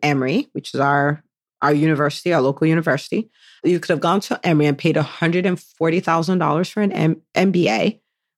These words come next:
but I gave you this hefty discount and you did it at twenty, <laughs> right? But that's the, it's, it's a value exchange. It is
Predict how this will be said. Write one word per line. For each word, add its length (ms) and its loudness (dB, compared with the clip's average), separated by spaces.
but 100 2
I 60 4
gave 260 0
you 80 2
this 220 0
hefty 460 -4
discount 500 -2
and 100 0
you 60 -2
did 140 2
it 40 4
at 120 0
twenty, 340 -2
<laughs> 680 -6
right? 220 0
But 120 0
that's 240 -2
the, 100 2
it's, 340 -2
it's 160 -2
a 60 2
value 680 0
exchange. 720 -4
It 120 2
is 220 -2